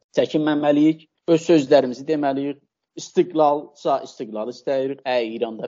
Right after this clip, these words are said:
federalist məsələsi ortaya gəlirsə, o federalın nə formada, nə şəkildə, necə olacağını çox açıq və şəffaf şəkildə ortaya qoymalıyıq. Yoxsa ümumi bir söz İranda federalist olsun, belə olsun, Azərbaycan haqqı hüququna çatsınca belə bir şey olmaz.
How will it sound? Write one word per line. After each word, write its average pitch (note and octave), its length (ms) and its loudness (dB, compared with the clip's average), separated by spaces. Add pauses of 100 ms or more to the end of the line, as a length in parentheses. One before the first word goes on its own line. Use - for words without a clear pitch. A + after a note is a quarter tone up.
federalist B2 560 -2 (420)
məsələsi B2+ 540 -4
ortaya B2 400 -2
gəlirsə, A#2 340 -2
o C3+ 60 -4
federalın B2+ 540 0 (100)
nə D#3 160 0
formada, A2 480 -4
nə B2+ 160 0
şəkildə, G#2+ 600 -2 (680)
necə E3 240 6
olacağını D3 640 2
çox - 260 -4
açıq C#3 380 -4
və D#3 80 -4
şəffaf A#3+ 480 -6
şəkildə F3+ 400 -4
ortaya E3+ 400 4
qoymalıyıq. G#2 560 -2
Yoxsa D#3 240 -4
ümumi D#3+ 460 0
bir C#3+ 100 -6
söz C#3+ 240 -2
İranda C3+ 380 -2
federalist A#2 560 0
olsun, A2+ 260 -6
belə A#2 240 2
olsun, G#2+ 480 -4 (300)
Azərbaycan A2+ 640 0
haqqı A2+ 240 -6
hüququna G#2+ 480 -2
çatsınca A2 580 -2 (200)
belə D3+ 220 6
bir - 120 -6
şey D3+ 220 -2
olmaz. B2+ 500 2